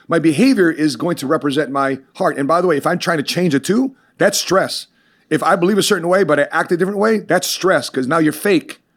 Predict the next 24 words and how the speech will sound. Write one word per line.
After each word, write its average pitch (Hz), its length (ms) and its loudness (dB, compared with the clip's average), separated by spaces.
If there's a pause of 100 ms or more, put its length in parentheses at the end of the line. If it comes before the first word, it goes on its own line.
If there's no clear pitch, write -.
(540)
But 143 100 2
if 143 80 -6
you 147 80 -2
tra-, 170 340 -6
transform 165 520 -2
your 127 160 0
heart, 185 380 0 (720)
your 131 120 -2
behavior 185 520 0
naturally 160 420 -2
is 143 80 -2
gonna 135 140 -4
fall 139 160 -4
in 135 80 -4
alignment 139 360 -4
and 117 140 -6
congruency 170 300 -2
with 123 100 -2
it. 135 180 -4 (380)
So - 160 -4
therefore, 160 500 0
you 139 140 -2
can 123 320 -2 (220)
fully 151 400 0